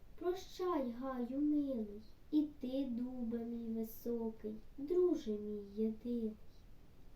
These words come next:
Та й замовкла. Байдужою панночка рукою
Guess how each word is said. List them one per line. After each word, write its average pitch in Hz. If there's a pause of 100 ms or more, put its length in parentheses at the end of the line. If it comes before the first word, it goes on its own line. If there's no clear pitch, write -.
(760)
Та 285
й 359
замовкла. 226 (880)
Байдужою 320
панночка 294
рукою 240